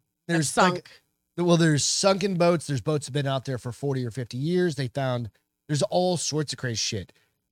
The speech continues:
Speaker 1: But what
Speaker 2: And
Speaker 1: else
Speaker 2: yes,
Speaker 1: do you
Speaker 2: Nico,
Speaker 1: think
Speaker 2: sometimes not all women are crazy.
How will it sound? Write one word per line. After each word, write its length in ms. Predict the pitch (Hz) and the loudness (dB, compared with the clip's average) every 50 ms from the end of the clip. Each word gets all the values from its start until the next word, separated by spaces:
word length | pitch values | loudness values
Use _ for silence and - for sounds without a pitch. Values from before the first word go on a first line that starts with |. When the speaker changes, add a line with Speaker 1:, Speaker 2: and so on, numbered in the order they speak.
| _ _ | _ _
Speaker 1:
But 100 | - 151 | -6 -4
what 120 | 156 156 180 | 0 2 4
Speaker 2:
And 100 | 220 240 | 4 6
Speaker 1:
else 80 | 254 | 6
Speaker 2:
yes, 160 | 240 220 220 - | 4 4 2 2
Speaker 1:
do 60 | 202 | 0
you 60 | 190 | 2
Speaker 2:
Nico, 180 | 202 185 170 - - | 2 0 2 2 2
Speaker 1:
think 220 | 160 160 151 151 - | 4 4 2 0 -4
Speaker 2:
sometimes 720 | - - - 190 185 196 185 - 175 160 151 143 139 - | -8 -6 -6 -4 -4 -4 -4 -2 -2 0 0 0 -2 -2
not 160 | 170 160 160 170 | -2 0 0 2
all 120 | 170 160 | 2 0
women 220 | 156 156 151 147 | 0 0 -2 -2
are 60 | 139 139 | -4 -4
crazy. 460 | - - 143 143 135 139 131 131 | -6 -6 -8 -8 -8 -12 -14 -16